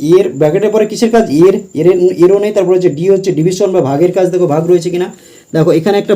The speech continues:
ভাগ রয়েছে আর এখানে একটা ভাগ রয়েছে, তাহলে আমরা ভাগটা করে নেব। তাহলে একশোকে যদি দশ দিয়ে ভাগ করি, দশ দিয়ে যদি একশোকে ভাগ করো কত হচ্ছে? দেখো দশ দশে আমাদের একশো, দশ দশে, দশকে দশ এক দিয়ে দাও, তারপরে শূন্য দাও, শূন্য, এখানে শূন্য।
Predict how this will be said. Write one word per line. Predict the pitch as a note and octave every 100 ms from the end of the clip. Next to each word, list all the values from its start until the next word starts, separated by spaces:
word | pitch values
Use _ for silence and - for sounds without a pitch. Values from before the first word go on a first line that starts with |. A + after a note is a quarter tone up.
| E3+
ভাগ | F3
রয়েছে | G3 F#3+ A3+ A3+
আর | C3+
এখানে | C#3+ C3
একটা | D3+ C3+
ভাগ | C3+
রয়েছে, | D3+ D#3
তাহলে | E3+ E3+
আমরা | E3+ D3+
ভাগটা | D3+ E3
করে | F#3 F3+
নেব। | F3 G3 - - - - -
তাহলে | - - E3+
একশোকে | E3+ B3 A3+
যদি | B3 A#3+
দশ | F3+ F3
দিয়ে | G3 F#3
ভাগ | F3+
করি, | G#3 G3+ E3
দশ | D#3
দিয়ে | F#3 F#3
যদি | F#3 C#3
একশোকে | - F3 D3+
ভাগ | D3+
করো | E3 D#3+
কত | E3 E3
হচ্ছে? | E3+
দেখো | F3 F#3+ D3
দশ | C#3+ E3+ E3
দশে | D3+ - D3+
আমাদের | C3 D3+ D3
একশো, | A2+ C3 B2+
দশ | B2+
দশে, | C3+ F3+ B3+ - _ _ _ _ -
দশকে | D#3+ F3+ F3 D3
দশ | D3 D#3+ - - - - D3
এক | C#3+
দিয়ে | E3 F3
দাও, | F#3
তারপরে | F3 D#3 D3
শূন্য | D#3 D#3 E3
দাও, | F3 F#3
শূন্য, | - B2+ C3 F#3 A3+ - _ _ _ _
এখানে | B2+ C3 E3 -
শূন্য। | A2+ G#2+